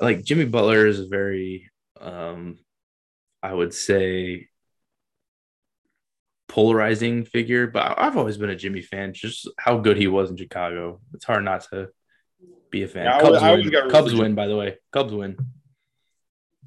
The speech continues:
Speaker 2: Yes, good bet.
Speaker 1: No, but, uh,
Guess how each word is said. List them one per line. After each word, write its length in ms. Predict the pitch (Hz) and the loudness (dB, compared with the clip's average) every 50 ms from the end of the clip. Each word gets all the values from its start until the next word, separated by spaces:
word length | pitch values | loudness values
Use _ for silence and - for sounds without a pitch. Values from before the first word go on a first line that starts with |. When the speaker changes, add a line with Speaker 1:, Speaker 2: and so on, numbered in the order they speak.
| _ _ _ - - - - - - | _ _ _ -20 -20 -20 -20 -18 -10
Speaker 2:
Yes, 300 | 101 95 80 - - - | -8 -8 -8 -8 -10 -4
good 180 | - - 104 | -4 -2 -2
bet. 260 | 98 92 92 - - _ _ _ _ _ _ _ _ _ _ _ _ _ _ _ _ _ _ _ _ _ _ _ _ _ _ _ _ _ _ _ _ _ _ _ _ _ _ _ _ _ _ _ _ _ _ _ _ _ _ _ - | -2 -4 -4 -4 -8 _ _ _ _ _ _ _ _ _ _ _ _ _ _ _ _ _ _ _ _ _ _ _ _ _ _ _ _ _ _ _ _ _ _ _ _ _ _ _ _ _ _ _ _ _ _ _ _ _ _ _ -2
Speaker 1:
No, 220 | - 123 104 85 82 | 0 0 0 0 -2
but, 200 | 90 104 104 104 | -2 -2 0 0
uh, 440 | 107 107 104 101 101 98 98 92 | 2 2 2 2 0 0 -2 -6